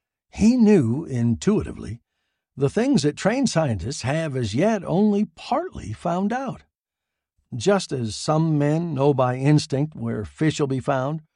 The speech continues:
and what bait they will rise to, Bud Gregory knew the behavior of atoms and electrons. As freak mathematical marvels,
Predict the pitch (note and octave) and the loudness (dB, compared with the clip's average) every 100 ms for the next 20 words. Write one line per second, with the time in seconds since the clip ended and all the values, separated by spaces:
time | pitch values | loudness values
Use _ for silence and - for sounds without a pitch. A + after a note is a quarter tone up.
0 | _ _ _ - G2+ B2 C#3 G2 G2 C#3 | _ _ _ -6 0 0 0 -2 0 0
1 | D#3 C#3 C#3 B2 A#2 B2+ C3+ C3+ - D3+ | 0 -2 -2 -2 -2 -2 -2 -4 -2 -2
2 | E3 F3+ _ _ _ _ _ _ - B2 | -4 -8 _ _ _ _ _ _ -8 0
3 | G#3 B3 G#3+ F#3 E3 F#3 B2 G2+ A#2+ B2 | 0 0 -2 -4 -2 -2 -2 -2 -2 0
4 | B2+ F#3 B3+ G3+ B2 A#2 G#2 E3+ F3 G#3 | 2 2 2 -2 -2 -2 0 -2 -2 -2
5 | F#3 A#2+ B2 C#3 F3 G3 G#3 G#3 F3+ F3+ | 0 -2 -2 -2 0 0 -2 -4 -6 -6
6 | F#3+ G#3 - - - F2 - - _ _ | -6 -10 -12 -12 -12 -14 -18 -20 _ _
7 | _ _ _ _ _ _ _ - D3 - | _ _ _ _ _ _ _ -4 -2 -2
8 | - A#3 C#4 - B2+ D#3 D3 A#2+ C3+ A#2+ | 0 0 0 -4 0 0 0 -2 -2 -4
9 | G2 F#2+ A#2+ C3 D2 G1+ - | -4 -4 -4 -4 -8 -12 -18